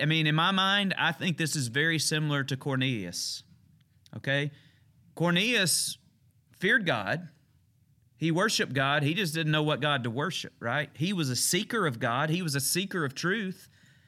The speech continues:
And I think that's exactly what Lydia was. And so she's at the riverbank for some reason, and she's there to worship God, even though she really doesn't know what she's worshiping. So what does the Apostle Paul do? Well, this might be a pretty good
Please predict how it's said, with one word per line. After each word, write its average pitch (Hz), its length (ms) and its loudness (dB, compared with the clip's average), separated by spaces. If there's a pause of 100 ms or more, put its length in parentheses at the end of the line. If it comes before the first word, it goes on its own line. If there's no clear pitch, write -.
(140)
And 127 120 2
I 175 80 2
think 175 200 0
that's 165 240 2
exactly 147 600 0
what 160 200 -2
Lydia 185 440 -2
was. 202 560 -8 (760)
And 135 120 2
so 160 140 2
she's 233 320 2
at 240 120 2
the 202 80 0
riverbank 170 720 2
for 180 220 -2
some 220 360 0
reason, 185 540 0 (640)
and 160 160 0
she's 175 240 2
there 208 420 4
to 190 200 -6
worship 185 420 -2
God, 208 460 0 (200)
even 226 200 -4
though 220 100 0
she - 180 -4
really 254 180 -4
doesn't 208 160 -4
know 185 80 -2
what 190 200 -2
she's 175 200 -4
worshiping. 220 540 -4 (280)
So - 140 0
what 202 160 2
does 269 140 0
the 226 100 0
Apostle 220 440 -2
Paul 233 380 0
do? 202 460 -2 (1040)
Well, 117 120 -6
this 277 260 -2
might 285 200 0
be 247 80 -2
a 220 60 -2
pretty 240 220 -4
good 233 240 -4